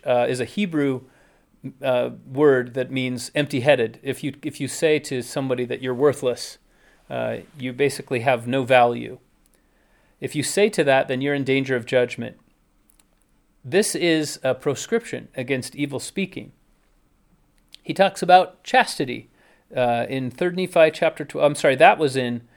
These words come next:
uh, chapter twelve, verses twenty-one and twenty-two.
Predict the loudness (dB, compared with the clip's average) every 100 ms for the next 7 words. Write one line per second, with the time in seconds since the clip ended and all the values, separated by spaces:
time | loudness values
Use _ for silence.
0 | _ _ _ -2 0 0 -2 -4 -6 -14
1 | _ -2 -2 -4 0 4 4 2 -4 -6
2 | -8 -6 -4 -4 -6 -8 -8 -8 -6 -8